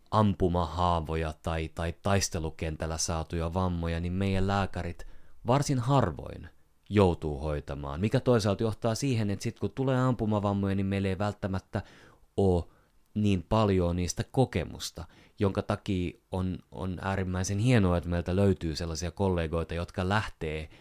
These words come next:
maailman kriisipesäkkeisiin paitsi auttamaan paikallisia, niin myös kartuttamaan omia taitojaan, jotta meillä on Suomessa osaajia, jos kaikki menee pieleen.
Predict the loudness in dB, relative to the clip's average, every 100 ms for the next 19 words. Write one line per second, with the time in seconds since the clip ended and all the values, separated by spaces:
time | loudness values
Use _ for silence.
0 | -20 -20 _ _ -2 2 4 2 0 0
1 | 0 0 -4 -6 -6 -8 -6 -6 -4 -4
2 | -4 -6 -10 -18 _ _ _ -4 4 4
3 | 4 -2 -2 6 6 6 2 0 0 2
4 | 2 2 0 -2 -2 -2 -4 -4 -2 0
5 | 2 2 0 0 0 0 -4 -4 -2 -2
6 | 0 0 0 -2 -2 -2 -2 -4 -4 -4
7 | -6 -8 -8 -6 -4 -4 -4 -4 -2 0
8 | -2 -6 -8 -8 -8 -6 -6 -6 -8 -10
9 | -16 _ _ _ _ _ _ _ _ _
10 | _ _ _ _ _ _ -6 -2 -4 -4
11 | -8 -8 -8 -8 -10 -12 -16 -20